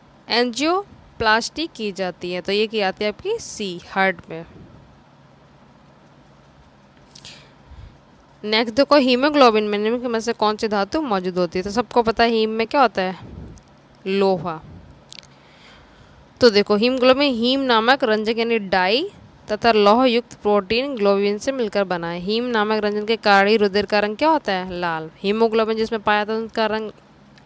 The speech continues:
ब्लड का कैसा होता है, रेड होता है। पूछा था क्वेश्चन कि रक्त का रंग लाल क्यों होता है, तो आंसर होगा हीमोग्लोबिन के कारण। और देख लेते हैं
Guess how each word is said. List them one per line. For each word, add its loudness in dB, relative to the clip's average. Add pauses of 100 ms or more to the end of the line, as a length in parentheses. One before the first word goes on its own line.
(280)
ब्लड 4
का 4
कैसा 2
होता 0
है, 0
रेड -2
होता -8
है। -10 (520)
पूछा 4
था 4
क्वेश्चन 0
कि -2
रक्त -4
का 2
रंग 0
लाल 2
क्यों -2
होता -2
है, 0
तो -2
आंसर -2
होगा 0
हीमोग्लोबिन -4
के -8
कारण। -8 (2500)
और 8
देख 4
लेते 2
हैं 0